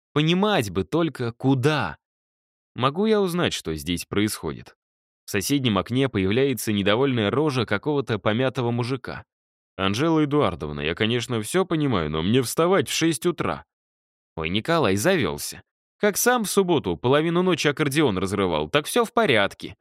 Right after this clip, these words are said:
А как я с красивым парнем пять минут поговорила, так караул. "Анжела Эдуардовна", гремит тот якобы предупреждающе, потряхивая в сторону старухи указательным пальцем.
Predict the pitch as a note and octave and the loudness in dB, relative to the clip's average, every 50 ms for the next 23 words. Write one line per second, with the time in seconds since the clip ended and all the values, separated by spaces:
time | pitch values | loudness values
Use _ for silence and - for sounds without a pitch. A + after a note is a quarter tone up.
0 | _ _ _ _ D3 D#3+ D#3 - G3+ F#3+ - F#3+ F#3+ A3+ B3 B3+ A#3+ - - - | _ _ _ _ 0 2 2 2 0 0 -2 -2 0 2 2 2 2 0 0 0
1 | D3 D3+ C#3 - E3+ D#3+ E3+ E3 D3+ - G3 F#3 E3 D#3 D3 C3+ C3 B2 - E3+ | 0 0 0 0 0 0 0 0 0 2 0 2 2 0 -2 -2 -2 0 0 0
2 | E3+ D#3 - F#3 F#3+ F3 C#3 G#2+ - - A#2+ A2 B2 B2+ C3 B2+ G#2+ F#2+ E2+ D#2+ | 0 0 0 0 2 2 2 0 2 0 2 2 4 2 2 2 0 0 -2 -2
3 | E2+ - - G3 F#3+ - - C4+ B3+ C4 C4 A#3+ F3+ C3 A#2+ A2+ A2+ G2+ - - | -4 -2 -2 -2 -2 -2 -2 0 2 4 4 4 4 2 2 2 0 0 -2 -8
4 | _ _ _ _ _ _ _ _ _ _ _ _ A#2 A#2+ B2 A#2+ C#3+ F3 F3 D#3+ | _ _ _ _ _ _ _ _ _ _ _ _ -4 -2 -2 0 2 2 4 4
5 | D#3 C#3+ B2+ C3 C#3+ C#3 A#2 F#2 E2 E2+ D#2+ D2+ D2 C#2 - _ _ _ _ _ | 2 2 2 2 2 2 2 0 -2 -6 -8 -8 -10 -12 -14 _ _ _ _ _
6 | - F#2 G#2+ B2 D3+ F#3+ G#3 F#3 - - E3 D#3 - G#2+ G#2 C3 C#3+ - C#3+ C3 | -6 -2 0 0 2 2 0 -2 -2 0 -2 0 0 2 0 0 0 0 0 0
7 | B2+ B2 - B2+ B2+ A#2+ B2 A#2+ B2+ A#2+ A#2 A2 A2 D#3 F3+ E3+ A2+ F2 - - | 0 0 0 0 0 0 0 0 0 0 -2 0 0 -2 0 0 -2 -4 -6 -8
8 | - D#2 - _ _ _ _ _ - C#3 C#3+ - G#3 A3 G#3 - - E3+ D3+ C#3+ | -10 -12 -16 _ _ _ _ _ -2 -2 0 2 0 0 0 0 0 0 2 2
9 | C3 A#2+ - - F3 F3 D#3+ D#3 C#3+ B2 A#2 - C3 C#3+ E3 F3+ E3+ - - C3+ | 0 -2 -4 -2 -2 -2 0 0 0 0 0 0 -2 0 0 -2 -2 -2 -2 -2
10 | B2 - A#2+ A#2+ A#2 D3 D3 C#3 - C3+ B2+ C3+ C#3 C#3 C3 - F#2 D#2 D2 - | 0 0 -2 0 2 0 0 0 0 -2 0 0 -2 -2 -2 -2 -2 -2 -2 -4
11 | - - B1+ - | -10 -14 -14 -18